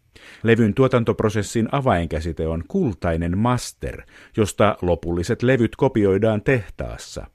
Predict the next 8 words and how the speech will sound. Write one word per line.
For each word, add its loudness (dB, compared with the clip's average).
Kun 4
peli 2
tai -2
ohjelma 2
on -2
siis -4
mennyt -2
kultaan, 0